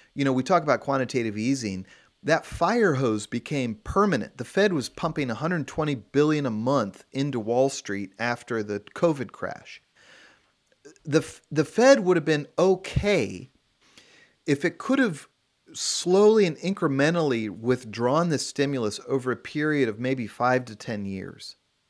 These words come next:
If it could do an interest rate hike of point two five percent and let its balance sheet shrink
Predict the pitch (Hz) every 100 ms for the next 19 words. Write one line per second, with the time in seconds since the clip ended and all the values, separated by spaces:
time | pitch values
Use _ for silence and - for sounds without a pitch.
0 | _ - 117 151 151 123 160 156 165 196
1 | 214 - 170 143 - 139 135 123 101 _
2 | 156 160 - 147 135 131 123 127 - 120
3 | - - 110 113 - _ _ _ _ _
4 | - 98 95 95 92 - - 107 151 170
5 | 127 127 - 120 143 151 139 - - 135
6 | 123 123 _ _ _ _ _ - - -
7 | 151 139 147 127 107